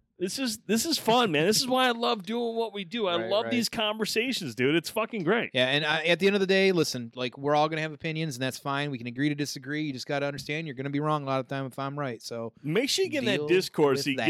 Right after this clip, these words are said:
Speaker 1: in the
Speaker 2: that.
Speaker 1: furnace, 'cause it's gonna get hot in there. It's
Speaker 2: Hot.
Speaker 1: gonna get hot.
Speaker 2: Yes, and then, um, as always, so as we wind down here, we wanna just, you know, like, he's thanking everybody for taking, you know, being able to be here for this conversation, as always, for every show. But,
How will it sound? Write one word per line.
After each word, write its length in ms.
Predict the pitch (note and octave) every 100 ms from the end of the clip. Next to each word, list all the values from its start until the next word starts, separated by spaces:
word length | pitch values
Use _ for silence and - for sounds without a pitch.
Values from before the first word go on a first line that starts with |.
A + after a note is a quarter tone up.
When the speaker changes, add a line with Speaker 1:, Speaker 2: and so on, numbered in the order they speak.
| E3+
Speaker 1:
in 40 |
the 60 | C3+
Speaker 2:
that. 100 | -
Speaker 1:
furnace, 400 | D3+ D3+ A#2+ -
'cause 160 | C3 A#2
it's 80 |
gonna 180 | D3 D3
get 200 | C#3+ C#3+
hot 260 | D3+ C3+ G2+
in 60 |
there. 180 | A2 D2+ - -
It's 140 | C3+
Speaker 2:
Hot. 100 | F#3
Speaker 1:
gonna 220 | F3+ G3+
get 180 | G#3+ C4+
hot. 400 | F3+ F3+ G3 F3+ _ - - -
Speaker 2:
Yes, 380 | C#3+ C3 - - -
and 120 | D#3
then, 320 | D#3+ E3+ F3
um, 280 | F3 E3+ F3
as 200 | G3+ G#3
always, 460 | G#3 G#3+ G#3+ G#3+ G#3
so 360 | - G3+ G3 G3
as 220 | F#3 E3
we 80 | F#3
wind 260 | F#3 F#3+ F#3
down 200 | F#3 F3+
here, 280 | F3+ F3+
we 120 | F3 F3
wanna 180 | F3+ E3+
just, 260 | D#3+ -
you 160 | D#3+ E3
know, 60 | D#3
like, 120 | D3+
he's 200 | D#3+ -
thanking 300 | E3+ E3+ E3+
everybody 260 | E3 E3 E3
for 120 | D3
taking, 360 | E3 D#3 D#3+ D3
you 160 | D3 C#3+
know, 180 | C#3+ C#3+ C3
being 140 | E3+
able 240 | E3+ D3+ B2+
to 100 | A#2+
be 180 | E3
here 160 | D#3+ D#3+
for 100 | D#3
this 100 | C#3+
conversation, 580 | E3 D#3 C3+ D#3+ - - -
as 180 | F#3+
always, 220 | F3 D#3 -
for 80 |
every 140 | D3 C3+
show. 260 | D3+ C#3
But, 180 | C3+ C3+